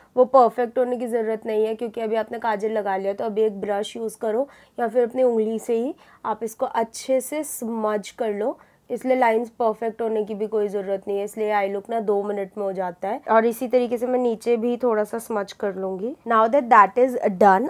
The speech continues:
अभी आप लोगों को लेना है एक आई शैडो पैलेट। मैं आप लोगों को ये वाला सजेस्ट करूँगी, ये अभी Swiss Beauty का न्यू लॉन्च हुआ है। ये है उनका Dual Passport, अम,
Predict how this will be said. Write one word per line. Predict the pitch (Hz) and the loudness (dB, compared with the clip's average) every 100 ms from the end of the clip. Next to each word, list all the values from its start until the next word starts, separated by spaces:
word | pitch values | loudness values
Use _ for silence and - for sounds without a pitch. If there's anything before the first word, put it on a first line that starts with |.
| - | 2
अभी | 220 233 | 4 6
आप | 233 226 | 6 4
लोगों | 226 214 | 0 -2
को | 214 233 | -2 -2
लेना | 220 202 208 | -2 -4 -6
है | 208 202 220 | -8 -8 -8
एक | 214 196 - | -6 -8 -2
आई | 196 220 | -2 -2
शैडो | 226 277 269 294 | 0 2 2 2
पैलेट। | 254 220 277 - - - - | 4 4 2 0 -10 -16 0
मैं | 233 | 2
आप | 220 | 2
लोगों | 240 226 | 0 0
को | 226 | 0
ये | 240 220 | 2 2
वाला | 208 214 | 2 2
सजेस्ट | 214 208 196 196 - | 0 2 2 2 -2
करूँगी, | 208 196 214 | -2 0 0
ये | 220 214 | 2 2
अभी | 208 | 2
Swiss | 233 233 202 208 | 0 0 0 0
Beauty | 196 208 | 0 0
का | 226 | 0
न्यू | 226 202 | 2 2
लॉन्च | 196 190 202 - | 2 2 0 0
हुआ | 190 | 2
है। | 180 294 - - - | 2 -2 -8 -20 0
ये | 220 226 | 2 4
है | 240 | 4
उनका | 226 202 226 | 2 4 2
Dual | 220 214 208 226 233 | 4 4 4 4 4
Passport, | 190 196 - - - 240 240 - | 4 2 -4 -6 4 4 4 2
अम, | 208 196 185 190 | 2 4 2 -2